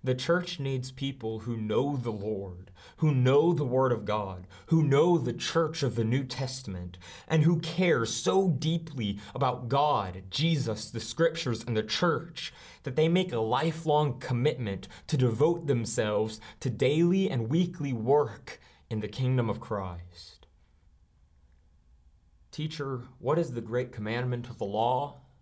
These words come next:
Jesus was asked. And he responded, "You shall love the Lord your God with all your heart, with all your soul,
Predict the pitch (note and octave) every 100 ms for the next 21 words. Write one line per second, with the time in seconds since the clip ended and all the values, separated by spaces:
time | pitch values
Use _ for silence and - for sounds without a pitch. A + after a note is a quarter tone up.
0 | _ _ - G#2+ G2+ G2+ - G#2 G2+ G#2+
1 | A2 - - - _ _ _ _ _ _
2 | _ - G#2 B2 A2 - B2 A#2+ G#2 F2+
3 | E2+ - _ _ _ _ _ B2 B2+ B2+
4 | A2 A2 B2+ C#3+ C3 - A2+ A2 B2 B2
5 | A2 G#2+ G2+ G#2+ A2+ G2+ G2 F#2+ A#2 C3
6 | B2+ A#2 A2+ - B2 G2+ - - - -
7 | - B2 C#3 C#3 D3 C#3+ B2 A2+ - C#3+
8 | A2+ G2 F2+